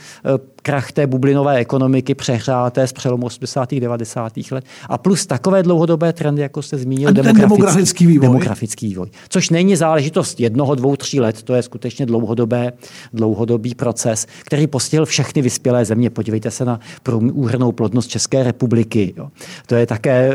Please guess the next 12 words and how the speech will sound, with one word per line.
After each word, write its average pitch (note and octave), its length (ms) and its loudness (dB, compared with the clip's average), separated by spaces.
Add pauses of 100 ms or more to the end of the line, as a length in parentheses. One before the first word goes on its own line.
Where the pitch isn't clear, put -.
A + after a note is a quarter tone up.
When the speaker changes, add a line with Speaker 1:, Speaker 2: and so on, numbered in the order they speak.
(160)
Speaker 1:
eh, A2+ 40 -2
srovnatelné A#2+ 640 -2
s G2+ 60 -4
Japonskem. A2 520 -4
Ale C#3+ 180 -2 (220)
v - 40 -6
Japonsku E3 460 -2
bohužel C3+ 680 0 (180)
se C3 160 -2
tyto D#3 260 -2
faktory D3 540 -2
kumulovaly. B2 680 0